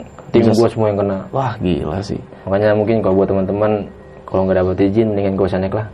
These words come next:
Speaker 2: Hmm, hmm, hmm.
Speaker 1: Karena puncak nggak akan kemana-mana.
Speaker 2: Iya, gunung ya cuma di situ-situ
Speaker 1: Iya,
Speaker 2: aja
Speaker 1: betul.
Speaker 2: ya. Oke nih, Ted, sebelum akhiri cerita, lu punya ini nggak sih, Ted, pesan-pesan buat teman-teman semua yang nonton nih, terutama buat teman-teman yang baru pertama kali mau mendaki gunung nih?
Speaker 1: Mungkin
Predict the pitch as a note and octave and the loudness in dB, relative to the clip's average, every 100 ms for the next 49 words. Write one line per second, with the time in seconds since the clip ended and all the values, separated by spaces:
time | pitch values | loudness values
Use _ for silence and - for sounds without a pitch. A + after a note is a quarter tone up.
0 | - G#2 F#2+ G2+ G#2 E2+ G2+ - G#2 F#2 | -8 -2 0 2 0 0 -4 -6 -4 0
1 | F#2+ G2 G2 F#2 F#2 F#2 F2+ F2+ F#2 - | 0 0 0 0 2 2 0 -2 -6 -12
2 | - F#2 E2+ F#2 G#2 A#2+ G#2 F#2 F2+ F2+ | -2 2 2 2 4 4 4 2 0 0
3 | F2 E2+ F#2+ A2 G#2 F2+ E2+ F#2+ F2+ - | -2 2 4 6 6 4 2 0 -2 -8
4 | - - - - - - - G2+ G#2 G2 | -20 -20 -20 -20 -20 -8 0 2 4 2
5 | G#2+ A2 A2 G#2+ A2 G#2 A2 D3+ D3+ - | 4 4 4 4 4 4 4 6 6 6
6 | C3+ D3 C3 C3 B2 B2 B2 B2 D3 G2+ | 6 6 6 6 6 6 4 4 4 4
7 | - - G#2 C3 - G#2 F#2+ - A2 G2+ | 2 0 2 2 2 2 2 2 4 4
8 | G2+ G2+ G2 G2+ G2+ G2+ G#2+ A2+ G2 A2 | 4 2 2 2 2 2 4 4 2 2
9 | A#2 B2+ C3 G2 F#2 F#2+ G2+ G2+ G2 G2 | 2 0 0 0 2 2 4 4 6 4
10 | F#2+ F#2 F2 E2+ F#2+ F2 F2+ F2+ F2+ F2+ | 4 4 2 2 0 0 0 2 2 2
11 | F2+ F2 F2 F2+ - F2+ F2+ F2+ F#2 F#2 | 2 2 2 0 -2 0 0 0 2 2
12 | F#2+ G2 G2+ F#2 F2+ F2 F2+ F2+ F2+ F2+ | 4 4 4 2 0 0 0 -2 -2 -6
13 | - - - - - A2 A2+ | -10 -18 -20 -20 -6 0 4